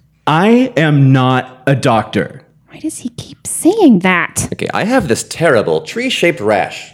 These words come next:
Speaker 3: right there.
Speaker 1: Here, you know what? I'll take off my lab coat. Would that help?
Speaker 3: I hear a lot of people become lost in forest because of the witches.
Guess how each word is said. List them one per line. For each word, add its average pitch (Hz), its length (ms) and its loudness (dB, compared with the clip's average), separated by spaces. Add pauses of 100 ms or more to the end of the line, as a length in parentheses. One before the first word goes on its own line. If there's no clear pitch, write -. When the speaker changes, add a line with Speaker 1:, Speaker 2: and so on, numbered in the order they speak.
Speaker 3:
right 92 380 -6
there. - 240 -16
Speaker 1:
Here, - 480 0
you 143 120 4
know 175 180 4
what? 185 300 2
I'll 160 140 0
take 180 240 2
off 143 180 0
my 127 160 2
lab 101 300 0
coat. 80 340 -6 (140)
Would 123 160 2
that 147 200 0
help? 185 380 0
Speaker 3:
I 190 140 2
hear 226 240 4
a 131 100 2
lot 113 240 2
of 120 100 -6
people 110 240 -2
become 107 340 -2
lost 82 560 -4
in 85 160 -8
forest - 480 -2
because 117 220 -4
of 78 100 -8
the 73 80 -8
witches. - 560 -6